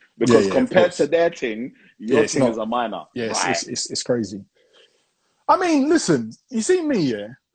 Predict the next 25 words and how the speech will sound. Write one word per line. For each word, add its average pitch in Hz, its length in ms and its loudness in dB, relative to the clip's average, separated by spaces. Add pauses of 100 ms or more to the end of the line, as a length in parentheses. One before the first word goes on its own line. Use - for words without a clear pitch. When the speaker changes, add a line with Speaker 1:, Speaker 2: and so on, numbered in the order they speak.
Speaker 2:
You 170 100 -14
see 311 180 -4
something 214 340 -10
I 196 80 -8
believe 165 340 -10
in, 110 120 -16
yeah? 104 100 -20
It's 98 140 -20
gratitude, - 640 -6
bruv. - 260 -16
And 143 200 -4
you 196 80 2
know 320 160 2
what, 247 260 4
yeah? 110 100 -8
You 131 140 -6
know 285 120 -8
when 311 120 -10
you're 269 80 -10
talking 208 260 -8
about 170 240 -4
other 165 200 -8
people's 160 400 -8
problems, 131 420 -6
bro? - 360 -12